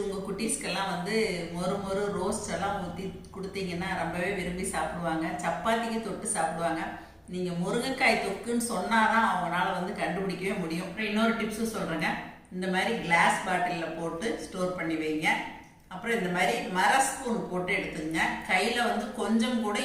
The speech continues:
ஈரமே இருக்கக்கூடாதுங்க. இந்த மாதிரியெல்லாம் நம்ம ஃபாலோ பண்ணி யூஸ் பண்ணா மூணு மாசத்துக்கு கண்டிப்பா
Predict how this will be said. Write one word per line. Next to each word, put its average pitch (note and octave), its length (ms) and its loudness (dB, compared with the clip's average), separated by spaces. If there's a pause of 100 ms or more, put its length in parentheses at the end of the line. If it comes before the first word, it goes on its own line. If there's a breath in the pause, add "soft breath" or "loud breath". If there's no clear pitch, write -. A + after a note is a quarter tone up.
(160)
ஈரமே G#3+ 400 2
இருக்கக்கூடாதுங்க. D#3 600 -2 (800 loud breath)
இந்த G#3+ 180 -4
மாதிரியெல்லாம் G#3+ 420 2
நம்ம F#3 220 0
ஃபாலோ F3+ 320 0
பண்ணி F#3+ 240 -2
யூஸ் - 240 -2
பண்ணா E3+ 240 -2 (240)
மூணு A3 180 2 (100)
மாசத்துக்கு - 440 -2
கண்டிப்பா D#3 300 -4